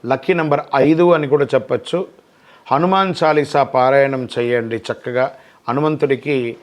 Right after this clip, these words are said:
ప్రదక్షిణం చేయండి ఒక పంతొమ్మిది ప్రదక్షిణాలు. ఆదివారం ఆదిత్య హృదయం సూర్య ఆరాధన చేయండి. అందులోనూ ఇంకనూ మీ యొక్క వ్యక్తిగతంగా మీరు ఏం చేయాలంటే మీ వయస్సు ఎంత ఉందో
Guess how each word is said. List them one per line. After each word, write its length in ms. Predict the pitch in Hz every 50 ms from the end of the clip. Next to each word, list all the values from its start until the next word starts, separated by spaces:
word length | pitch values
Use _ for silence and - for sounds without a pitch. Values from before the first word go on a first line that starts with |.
| - - _ _ -
ప్రదక్షిణం 480 | 123 131 147 170 170 - 180 165 160 143
చేయండి 260 | 123 135 131 123 117
ఒక 100 | 107 117
పంతొమ్మిది 520 | 101 110 117 120 110 135 123 123 117 113
ప్రదక్షిణాలు. 580 | 104 117 120 131 127 - - 127 117 117 107 - - - - - - _ - -
ఆదివారం 800 | 120 135 151 160 180 180 175 175 160 156 151 147 160 175 - - - _ _ _ _ - -
ఆదిత్య 460 | 113 135 156 165 180 175 - 190 165
హృదయం 480 | 127 135 139 127 139 143 147 156 -
సూర్య 300 | 143 - 147 156 165 170
ఆరాధన 460 | 165 151 143 139 127 123 120 123 120 107 - 123
చేయండి. 400 | 123 120 117 117 117 123 143 160 - - _ _ _ - -
అందులోనూ 440 | 135 139 147 156 160 160 180 202 208 - - _ -
ఇంకనూ 340 | 165 160 170 180 190 202 208
మీ 100 | 196 180
యొక్క 220 | 170 160 - - 143
వ్యక్తిగతంగా 1040 | 120 110 113 147 143 - - - - 196 170 190 180 - 170 160 156 143 139 131 117 107 107 120 - -
మీరు 180 | 160 139 135 131 135
ఏం 60 | 147
చేయాలంటే 380 | 160 151 160 147 143 139 139 156
మీ 200 | 147 135 143 143
వయస్సు 540 | 127 117 120 120 147 180 185 180 - - 185
ఎంత 360 | 165 143 127 139 143 - 143
ఉందో 340 | 127 120 117 113 113 123